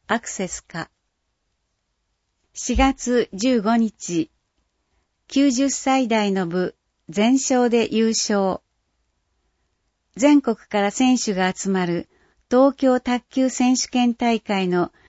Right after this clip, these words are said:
女子ナインティの部で、一ゲームも落とさずに優勝した池田和子さん。喜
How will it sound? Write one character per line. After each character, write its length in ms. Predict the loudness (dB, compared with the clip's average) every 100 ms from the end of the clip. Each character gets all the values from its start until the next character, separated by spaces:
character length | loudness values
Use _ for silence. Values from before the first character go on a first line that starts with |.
| 0
女 180 | 0
子 400 | 0 0 -2 -2 _
ナ 200 | -2 2
イ 100 | 4
ン 80 | 4
テ 160 | 2 0
ィ 120 | 4
の 140 | 4
部 140 | 2 -2
で、 240 | -2 -4 _ _
一 260 | -12 -4 0
ゲ 180 | 4 6
ー 40 |
ム 100 | 6
も 180 | 4 2
落 120 | 0
と 80 | -2
さ 160 | -2 -4
ず 140 | 0
に 160 | 0 0
優 160 | 0
勝 340 | 0 -2 -4 -4
し 120 | -4
た 220 | -4 -6 -4
池 200 | -2 -2
田 120 | 0
和 120 | -2
子 220 | -4 -4 -6
さ 240 | -4 -4
ん。 140 | -4 -10 _ _ _ _ _ _ _
喜 80 | -2